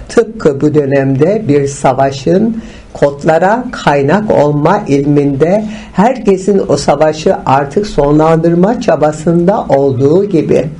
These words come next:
Merdiven bizdir. Mesut bir dünyadır amaç.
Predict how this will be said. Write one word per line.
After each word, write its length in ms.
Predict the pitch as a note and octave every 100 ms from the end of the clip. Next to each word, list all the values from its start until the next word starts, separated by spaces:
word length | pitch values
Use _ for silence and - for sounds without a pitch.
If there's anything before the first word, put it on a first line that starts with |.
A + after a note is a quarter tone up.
| - - - - - - - - - - - -
Merdiven 760 | D#3 E3+ G#3 G#3+ G#3+ G3+ D#3 C#3 - - - - -
bizdir. 800 | F3 C3+ A#2 - - B2 - - - - - - - - - - - -
Mesut 880 | D3+ D#3 F#3 G#3 G#3 - B3+ - -
bir 320 | D3 D3 C3
dünyadır 720 | D3 D#3 C#3+ C#3+ E3 D#3+ C#3+ -
amaç. 600 | - B2 - C#3 C#3 -